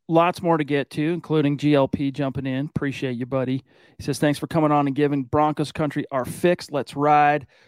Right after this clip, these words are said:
We do appreciate that, bro. Each and every day you're here for us, and, uh, it means a lot. We look forward to talking with you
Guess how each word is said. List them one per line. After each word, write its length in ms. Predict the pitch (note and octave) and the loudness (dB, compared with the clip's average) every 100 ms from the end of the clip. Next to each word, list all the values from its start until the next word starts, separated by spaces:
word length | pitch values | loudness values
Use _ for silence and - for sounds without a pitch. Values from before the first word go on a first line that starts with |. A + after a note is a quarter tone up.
| _ D3+ | _ -10
We 120 | D#3+ | -4
do 200 | C3+ F3 | 2 2
appreciate 580 | D#3+ E3 C#3+ D#3+ C#3 - | 2 0 0 0 -2 0
that, 240 | C3+ A2+ | -2 0
bro. 240 | C#3 C3 - - | 2 2 -2 -4
Each 200 | D#3+ D#3+ | -2 0
and 100 | E3 | 0
every 220 | D#3+ D#3 | 2 0
day 160 | D3+ D3+ | 0 0
you're 180 | C#3+ C#3 | 0 -2
here 220 | D3 D3 | -4 -4
for 220 | - C#3+ | 0 2
us, 320 | C#3 C3+ - - | 2 2 -6 -6
and, 380 | D3 C#3 C3+ C3 | -4 -2 -4 -2
uh, 260 | B2+ B2 A#2 _ - | -2 -2 -6 _ -8
it 100 | B2+ | -4
means 240 | C3+ B2+ | -4 -2
a 60 | A#2+ | -2
lot. 280 | B2 - | -4 -2
We 100 | C3+ | -4
look 140 | C3 - | -4 -6
forward 320 | - C#3+ B2+ | 0 0 2
to 100 | C3+ | -2
talking 460 | - D3 C3 D3+ C#3 | -2 0 0 -2 -2
with 220 | C3+ - | -2 -2
you 140 | C#3 | -4